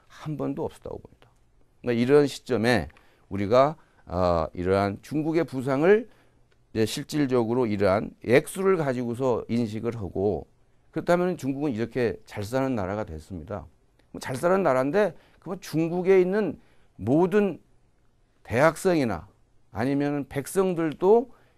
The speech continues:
이러한 세계 교역의, 에, 두 번째 국가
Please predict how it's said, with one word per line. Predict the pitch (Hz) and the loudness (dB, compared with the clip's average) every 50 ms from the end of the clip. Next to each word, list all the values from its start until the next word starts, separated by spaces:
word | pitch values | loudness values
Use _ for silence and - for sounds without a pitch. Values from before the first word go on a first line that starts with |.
| _ _ _ | _ _ _
이러한 | 120 139 143 151 147 151 151 143 | -2 0 2 2 2 2 0 -2
세계 | 131 - - - 156 151 160 151 139 160 156 147 | -4 -8 -8 -2 0 0 0 0 0 -2 -2 -4
교역의, | 120 - 120 123 127 127 123 117 127 139 131 120 - - - _ _ _ _ _ _ _ - | -4 -4 -2 0 2 2 2 2 0 0 -2 -2 -6 -10 -16 _ _ _ _ _ _ _ -2
에, | 87 90 90 90 - - | 0 0 0 0 -2 -6
두 | - 160 175 | -4 -2 4
번째 | 170 196 180 160 - 139 | 6 6 4 6 2 0
국가 | 104 92 87 80 - 80 78 80 - | -2 -2 -4 -8 -8 -10 -10 -10 -14